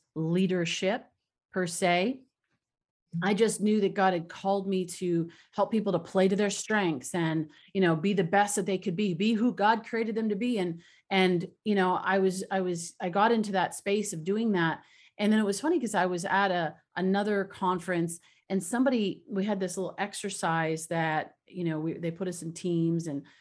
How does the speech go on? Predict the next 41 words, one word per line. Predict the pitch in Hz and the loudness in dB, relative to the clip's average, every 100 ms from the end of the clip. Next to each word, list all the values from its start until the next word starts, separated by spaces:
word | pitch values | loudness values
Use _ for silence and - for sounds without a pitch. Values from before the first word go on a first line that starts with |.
| _ | _
we | 175 | -2
had | 185 | -2
to | |
decide | 170 170 180 180 | -2 -4 0 0
who | 170 | -2
the | 165 | -6
team | 170 - 190 180 | -6 -2 0 0
leader | 170 175 175 | 0 0 0
was | 165 165 | -2 -2
gonna | 185 170 | -2 -2
be | 165 165 170 170 | -2 -2 0 0
and | 156 | 0
all | 160 160 | -2 -2
of | 147 | -2
this. | 160 156 | -4 -2
And | 165 156 - - | -6 -8 -16 -4
my | 226 359 | 2 4
team, | 370 - 285 285 | 2 0 2 2
we | 262 | 2
had | 233 220 | 0 -2
all | 202 214 226 226 | 0 0 0 -2
of | 196 | -4
these | 185 170 170 - | -6 -6 -8 -14
powerhouse, | - 208 220 220 220 202 202 196 202 196 - - _ _ _ _ _ _ _ _ _ _ | -4 2 2 2 -2 0 2 2 0 -4 -8 -10 _ _ _ _ _ _ _ _ _ _
very | 175 214 233 226 | -2 2 4 4
strong-willed | 208 - - 208 202 214 202 185 190 190 190 - | 2 -4 -4 0 2 2 2 4 4 4 2 -2
individuals | 190 180 170 196 196 185 180 175 | -4 -2 0 -2 0 -2 -2 -4
who | 175 165 - | -4 -6 -2
all | 214 220 220 | 2 4 4
wanted | 208 202 | 2 2
to | 185 | 0
be, | 175 180 180 | -2 -2 -2
that | 175 170 165 - | -2 -4 -6 -2
most | 190 196 | -2 -2
of | 196 | -2
them | 185 | 0
wanted | 175 185 175 | 2 2 0
to | 180 | -4
be | 170 180 175 | -4 -2 -2
the | 170 | -2
leader. | 160 170 151 | 0 -2 -2